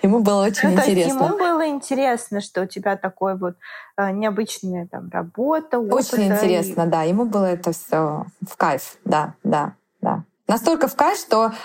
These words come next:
Speaker 1: он, э, потом, э, э, бросил свою работу и в ноябре месяце, э, из Калифорнии приехал ко мне жить, э, в Москву. Представьте себе. Вот.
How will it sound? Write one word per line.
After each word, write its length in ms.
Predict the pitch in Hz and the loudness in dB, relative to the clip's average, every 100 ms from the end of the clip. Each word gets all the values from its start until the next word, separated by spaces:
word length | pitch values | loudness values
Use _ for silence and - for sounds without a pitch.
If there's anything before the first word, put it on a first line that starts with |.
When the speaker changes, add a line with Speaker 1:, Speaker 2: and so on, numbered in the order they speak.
| - | -4
Speaker 1:
он, 480 | - 214 208 233 269 | 2 2 4 2 2
э, 280 | 247 202 185 185 | 2 2 2 0
потом, 400 | 196 240 233 202 | 0 2 2 2
э, 260 | 185 175 175 | 2 0 -2
э, 360 | - 175 170 170 | 0 2 2 2
бросил 360 | 175 240 247 208 | 2 0 0 -2
свою 240 | - 190 | 0 0
работу 640 | 190 196 220 370 254 180 165 - - - | 2 2 0 0 0 0 -2 -6 -18 -2
и 160 | 214 | 0
в 120 | 196 | 2
ноябре 480 | 202 220 214 226 240 | 2 2 2 2 2
месяце, 840 | 190 220 330 254 - 185 170 - - | 2 2 2 -2 0 0 2 0 -4
э, 240 | 190 180 175 | 0 2 2
из 160 | 208 - | -2 0
Калифорнии 880 | 220 196 - 262 339 254 170 143 - 190 | 0 0 2 2 2 2 2 0 -4 0
приехал 520 | 202 202 294 294 196 | 2 4 2 0 0
ко 120 | 196 | 2
мне 340 | 190 202 247 277 | 2 2 2 0
жить, 420 | 180 202 233 - | 0 0 0 -2
э, 140 | 175 170 | 0 0
в 100 | 175 | 2
Москву. 400 | 190 190 - 156 | 0 0 -2 -2
Представьте 560 | - 160 - 240 - | -2 -2 -2 -2 -4
себе. 380 | 190 185 - - - - _ _ - - | -4 0 0 -2 -8 -20 _ _ -20 -8
Вот. 480 | - 185 170 147 - | -2 0 0 -2 -4